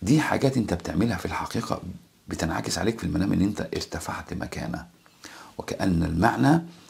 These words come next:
أن صاحب الرؤية يفعل أفعال خيرية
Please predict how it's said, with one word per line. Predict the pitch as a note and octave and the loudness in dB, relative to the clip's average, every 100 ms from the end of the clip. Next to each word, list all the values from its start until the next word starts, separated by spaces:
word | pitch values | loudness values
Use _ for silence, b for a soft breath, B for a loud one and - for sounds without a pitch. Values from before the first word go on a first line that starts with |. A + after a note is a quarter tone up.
| B - | B -6
أن | F2+ F2+ F2+ F#2 | -4 -2 -4 -4
صاحب | - A#2 - F#2 | 4 4 4 0
الرؤية | F2 F2 A2 G#2+ A#2 B B - | -2 0 0 2 0 B B -2
يفعل | - - E2+ E2+ E2+ | -2 -2 -2 -2 -4
أفعال | - D#2 E2 E2+ | -6 0 2 2
خيرية | F2 - D#2+ D#2+ E2+ F2 F2 | 0 -4 -2 2 2 2 0